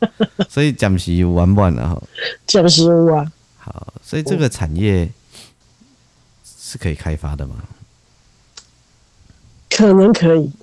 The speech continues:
Speaker 1: 嗯，如果有
Speaker 2: 从老-，从老师的这一点的需求来看，
Speaker 1: 如果有
Speaker 2: 而且我告诉你哦，
Speaker 1: 嗯，嗯。
Speaker 2: 你在他身上还看不到很明确，等到我们这个年纪到他那个状态，
Speaker 1: 嗯。
Speaker 2: 这个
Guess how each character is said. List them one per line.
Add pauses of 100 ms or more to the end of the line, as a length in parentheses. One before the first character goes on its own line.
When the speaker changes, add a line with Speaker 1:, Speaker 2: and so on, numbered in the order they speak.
(760)
Speaker 1:
嗯， (380)
如
果
有
Speaker 2:
从
老-， (440)
从
老
师
的
这
一
点
的
需
求
来
看，
Speaker 1:
如
果
有
Speaker 2:
而
且
我
告
诉
你
哦，
Speaker 1:
嗯，
嗯。 (420)
Speaker 2:
你
在
他
身
上
还
看
不
到
很
明
确， (760)
等
到
我
们
这
个
年
纪 (200)
到
他
那
个
状
态， (140)
Speaker 1:
嗯。 (400)
Speaker 2:
这
个